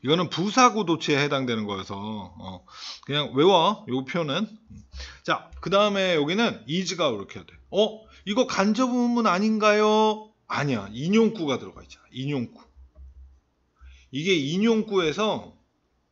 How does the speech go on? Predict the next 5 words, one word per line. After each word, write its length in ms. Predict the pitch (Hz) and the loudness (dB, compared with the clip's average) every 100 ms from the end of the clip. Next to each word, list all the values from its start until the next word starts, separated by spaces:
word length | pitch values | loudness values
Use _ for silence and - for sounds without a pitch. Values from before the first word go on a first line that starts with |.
| _ _ _ _ _ _ _ _ _ _ _ _ _ _ _ _ _ _ _ _ _ _ _ _ _ _ _ _ | _ _ _ _ _ _ _ _ _ _ _ _ _ _ _ _ _ _ _ _ _ _ _ _ _ _ _ _
직접 680 | - 160 160 - - 220 202 | -12 -10 -12 -6 0 2 2
의문문으로 1080 | 160 165 175 165 165 160 151 135 131 131 160 | 0 -2 -4 -6 -6 -8 -8 -6 -4 -2 -4
취급을 420 | 160 196 180 139 | -4 -4 -4 -4
해야 160 | 117 95 | -10 -12
돼. 140 | - | -20